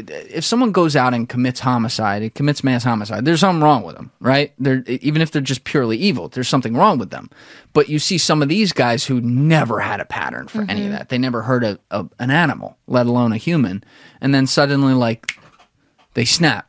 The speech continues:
Speaker 1: and they black out. And you hear about these events and you're like, "I don't know about this shit."
Speaker 2: No, and it's hard, too, because you don't wanna feel like you're making an excuse for them.
Speaker 1: Exactly.
Speaker 2: But at the same time,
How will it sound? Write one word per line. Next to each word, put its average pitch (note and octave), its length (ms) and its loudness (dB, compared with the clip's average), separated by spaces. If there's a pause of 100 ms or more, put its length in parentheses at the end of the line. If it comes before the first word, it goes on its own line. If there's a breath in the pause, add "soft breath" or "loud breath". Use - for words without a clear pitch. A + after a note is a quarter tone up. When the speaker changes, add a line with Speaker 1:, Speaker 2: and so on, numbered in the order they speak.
(120)
Speaker 1:
and B2+ 140 0
they B2 80 2
black A#2+ 380 0
out. C3+ 300 0
And B2 140 0
you B2 120 2
hear F3 400 0
about A#2 300 0
these A2+ 200 -2
events B2+ 360 0
and G#2+ 120 -6
you're G2 120 -10
like, E2+ 360 -12 (200)
"I B2 200 -8
don't F2 160 -10
know G#2+ 160 -8
about - 240 -18
this - 160 -20
shit." - 260 -18 (480 loud breath)
Speaker 2:
No, D4+ 200 4
and B3+ 140 0
it's C4 220 -2
hard, B3+ 380 -2
too, C4+ 180 -4
because A3 400 -4 (100)
you A3+ 160 -2
don't A3+ 240 0
wanna A3+ 160 0
feel A3 160 0
like G#3 160 0
you're G#3 100 -2
making G3+ 600 -4 (100)
an A3 100 0
excuse - 760 -4
for C4+ 160 0
them. D4+ 320 2 (200 soft breath)
Speaker 1:
Exactly. A#2+ 640 0
Speaker 2:
But - 140 4
at G3 160 2
the C#4+ 120 0
same C4+ 360 0
time, C4 400 0